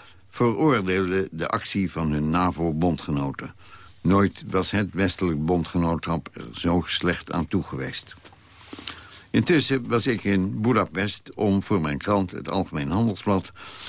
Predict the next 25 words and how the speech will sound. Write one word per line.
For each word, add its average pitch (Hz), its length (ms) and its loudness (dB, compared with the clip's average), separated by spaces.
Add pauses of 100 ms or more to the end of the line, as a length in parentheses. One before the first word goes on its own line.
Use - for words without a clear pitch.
(120)
verslag - 420 2
te 147 120 0
doen 117 340 4 (100)
van 98 320 2
de 78 60 -4
Hongaarse 82 580 0
opstand. - 540 -8 (760)
Eerst 139 340 4
had 117 160 0
het 92 160 -6
erop 87 240 0
geleken 104 600 0
dat 82 160 -2
de - 80 -10
Sovjettroepen 98 920 0
definitief 87 640 0
waren 82 300 0
verjaagd. 147 600 0 (420)
Er - 140 2
was 98 320 2
een 69 160 -8
vrije 104 580 2
Hongaarse 87 800 0
regering 90 720 2
gevormd. - 540 -8